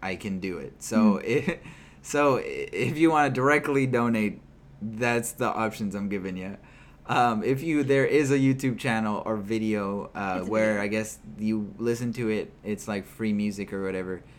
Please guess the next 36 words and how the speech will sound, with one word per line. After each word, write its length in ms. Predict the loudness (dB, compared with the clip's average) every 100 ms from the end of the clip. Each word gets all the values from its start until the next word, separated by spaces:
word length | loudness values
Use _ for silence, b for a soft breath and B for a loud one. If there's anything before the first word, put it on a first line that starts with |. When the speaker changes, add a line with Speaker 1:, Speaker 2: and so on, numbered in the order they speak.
| B B -8
Speaker 1:
a 60 |
lo-fi 580 | -2 -2 -2 -4 -4 -4 -8
or 300 | -10 -8 -10 -10
l-, 160 | -12 -14
not, 360 | -6 -4 -4
l-, 100 | -6 -8
well, 440 | -8 -4 -2 -2 2
ISK, 420 | 2 0 -6 -18 B B B -4
and, 260 | -2 2
uh, 160 | 2 0
they 200 | 0 0
run 220 | 2 0
ads, 520 | 0 0 0 -2 -6 -16 B B
and 120 | -4
if 100 | -2
you 100 | -2
don't 280 | -2 0 -2
skip 260 | -2 -2 0
any 160 | -2
of 80 | -2
the 180 | -4 -2
ads, 300 | -2 -2 -4
if 140 | -6
you 100 | -6
just 280 | -4 -6 -10 -16 -20 -20 -16
stick 420 | -12 -10 -4 -4 -2
with 100 | -6
the 160 | -6
ads, 440 | -2 -2 -2 -6 -14 B B B -14
click 220 | -2 0
on 140 | 0 0
them, 160 | 2
maybe 480 | 2 0 0 -2 -2 B B -16 -6
the 220 | -2 0
revenue 560 | 2 2 2 0 2
that 280 | 0 -2 -4